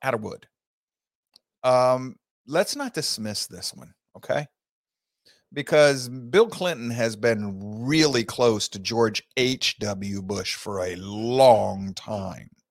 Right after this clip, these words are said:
Now, if you go and you look into this, you're gonna find Snopes and all the fact checkers, PolitiFact, and all these people are very happy to tell you that this friendship between Bill Clinton and the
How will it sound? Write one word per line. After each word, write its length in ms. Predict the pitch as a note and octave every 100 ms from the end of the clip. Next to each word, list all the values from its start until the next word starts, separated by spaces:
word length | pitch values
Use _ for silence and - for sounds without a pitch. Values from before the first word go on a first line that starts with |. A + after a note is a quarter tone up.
| _ _ _ _ _ _ _ _ _ _
Now, 260 | B2 C3 C3
if 220 | C3+ C3
you 180 | D#3+ B3+
go 360 | D3 G#2+ A2+
and 180 | C#3 G2+
you 140 | A2+ B2+
look 280 | C3 B2
into 320 | A#2+ A#2 - G2+
this, 480 | G2 G2 A2+ -
you're 140 | A#2 A#2
gonna 160 | A2+
find 360 | G#2+ A#2 A2 G#2
Snopes 600 | - D3+ F#3 E3 - -
and 120 | B2
all 120 | C3
the 80 | B2+
fact 340 | - D#3 F3+ -
checkers, 380 | B2+ - C#3
PolitiFact, 500 | - - C3+ - B2+ -
and 80 | D#3
all 100 | C4+
these 180 | D4
people 360 | - B2+ A2+ D3+ _ _ _ _ - _ _ _ -
are 140 | D#3+
very 460 | D#3 D3 G#3+ C#4 C#4
happy 420 | G3+ F3+ E3+ C#3+
to 100 | C#3
tell 360 | C#3 E3+ E3+ D3+
you 400 | G#2 G2+ G#2 A#2+ _ _ _ _ _ _ _ -
that 520 | C3 C#3 C3+ C3 B2 _ _ _ _ _ _ _ _ _ _ _ _
this 460 | D3+ C#3+ F3+ - - -
friendship 560 | - F#3 F3+ - C#3+ -
between 320 | - D3 C3+
Bill 140 | C#3+
Clinton 480 | B2 C3+ B2+ C3 B2+
and 280 | A2+ B2 A#2
the 160 | A2+